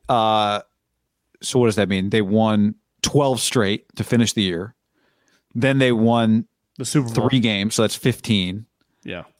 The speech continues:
Speaker 1: Fifteen in a row. And then to start oh four, they won one,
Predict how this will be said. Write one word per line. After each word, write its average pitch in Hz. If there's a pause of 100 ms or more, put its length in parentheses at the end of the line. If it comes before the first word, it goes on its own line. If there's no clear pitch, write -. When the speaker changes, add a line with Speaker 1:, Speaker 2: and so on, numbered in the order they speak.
(600)
Speaker 1:
Fifteen 143
in 127
a 120
row. 110
And 110
then 110
to 107
start 127
oh 120
four, 135 (480)
they 127
won 120 (560)
one, 123